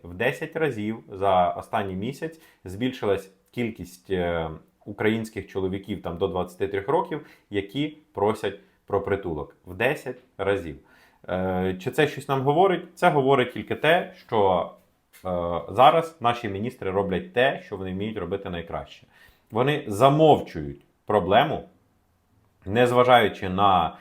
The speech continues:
е, те, що демографи б'ють на сполох, незважаючи на те, що український бізнес б'є на сполох, незважаючи на різні заяви військових, які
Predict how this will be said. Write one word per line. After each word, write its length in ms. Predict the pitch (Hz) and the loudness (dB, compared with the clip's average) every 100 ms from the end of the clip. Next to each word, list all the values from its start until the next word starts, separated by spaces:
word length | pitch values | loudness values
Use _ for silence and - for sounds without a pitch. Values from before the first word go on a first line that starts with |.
| _ - | _ -8
е, 240 | 90 90 87 | -2 0 0
те, 180 | 117 | -2
що 160 | 110 95 | -2 -6
демографи 600 | 90 117 117 104 92 98 | -2 0 0 0 -4 -6
б'ють 320 | 87 92 92 | -6 -6 -6
на 240 | 90 85 - | -6 -8 -10
сполох, 520 | - 92 87 80 - | -10 -6 -4 -6 -8
незважаючи 560 | 98 110 135 143 139 | -6 -2 0 -2 -4
на 100 | 110 | -8
те, 180 | 107 123 | -2 -2
що 280 | - 120 110 - _ | -2 -4 -4 -10 _
український 560 | 117 123 143 151 - 147 | -8 0 0 0 -4 -4
бізнес 600 | 127 147 151 104 82 - | -2 -2 -2 -4 -8 -8
б'є 440 | 87 90 107 95 - | -14 -6 -2 -2 -2
на 160 | 90 92 | -8 -8
сполох, 460 | - 95 87 73 - _ _ - | -6 -6 -4 -6 -12 _ _ -6
незважаючи 680 | 110 117 123 156 156 160 123 | -4 0 4 4 2 0 0
на 360 | 123 120 - | 4 4 4
різні 280 | 117 135 139 | 0 0 -2
заяви 380 | 113 117 127 127 | -2 2 2 2
військових, 640 | 120 120 - 127 110 104 | -4 -6 0 2 2 -2
які 360 | 95 104 101 | -10 -6 -6